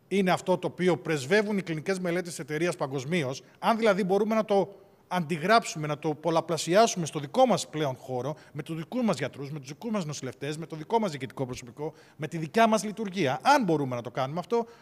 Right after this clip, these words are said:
τότε η εταιρεία θα πληρωθεί το τίμημα το οποίο έχουμε συμφωνήσει. Αν όχι, δεν θα το πληρωθεί, ή τουλάχιστον δεν θα πληρωθεί αυτό το τίμημα. Αυτό το κομμάτι, ο επιμερισμός ρίσκου,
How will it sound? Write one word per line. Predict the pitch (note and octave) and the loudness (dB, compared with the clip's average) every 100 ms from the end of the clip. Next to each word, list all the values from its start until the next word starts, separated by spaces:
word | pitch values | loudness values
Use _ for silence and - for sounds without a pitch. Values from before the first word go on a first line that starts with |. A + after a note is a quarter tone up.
| _ | _
τότε | F#3 G3 | -6 -4
η | F#3 | -4
εταιρεία | D#3 D#3 | -2 -4
θα | F3 | -4
πληρωθεί | D3 C3+ A#2+ | -6 -8 -8
το | - C#3+ | -10 -10
τίμημα | C#3+ D3 | -8 -8
το | C3+ | -8
οποίο | C#3+ | -10
έχουμε | C3+ C#3 | -10 -12
συμφωνήσει. | - C3 A2+ - - | -12 -12 -12 -14 -2
Αν | A3 F#3+ | 0 2
όχι, | A3 A#3+ A#3 _ _ _ _ _ _ - | 0 -4 -12 _ _ _ _ _ _ -4
δεν | C3+ | -4
θα | |
το | D3 | -4
πληρωθεί, | F3+ F3+ C3 G2 - | -6 -6 -8 -12 -14
ή | |
τουλάχιστον | C#3+ C#3 C#3 C#3 | -10 -8 -6 -8
δεν | |
θα | |
πληρωθεί | C3 B2 D3 | -8 -8 -8
αυτό | C3 C#3 | -8 -8
το | A2+ | -12
τίμημα. | - F#2 F2 - _ _ - - - - - | -14 -16 -18 -20 _ _ -20 -20 -20 -10 -4
Αυτό | C3+ - A3 | -4 2 2
το | G#3 | 2
κομμάτι, | - D3 D3 D3 F3+ G3 - | 0 2 2 2 -2 -4 -10
ο | C#3 | -8
επιμερισμός | C#3 C3+ C3+ A#2+ C3 F#3+ D3+ | -8 -6 -6 -6 -2 -2 0
ρίσκου, | D3+ C#3 F#3 G3 | -2 -2 -4 -6